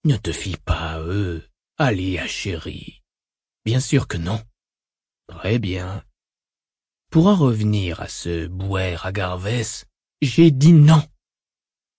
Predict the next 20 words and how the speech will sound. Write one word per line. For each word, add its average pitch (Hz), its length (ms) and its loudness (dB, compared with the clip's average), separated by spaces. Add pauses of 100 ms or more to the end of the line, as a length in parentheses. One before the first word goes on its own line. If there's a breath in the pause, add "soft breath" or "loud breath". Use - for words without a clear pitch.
(380)
Le 107 120 -2
vieux 151 180 4
baron 160 280 4
ne 165 80 6
répondit 143 400 4
pas, 151 260 2 (640)
mais 131 80 4
elle 143 120 8
sentit 160 360 2
bientôt 151 300 4
poindre 135 340 2
la 123 100 4
migraine 120 420 2
dans 95 120 -2
sa 98 160 -6
tête. - 420 -8 (960)
La 95 100 -2
douleur 120 340 2
monta 110 260 0
lentement 98 540 -4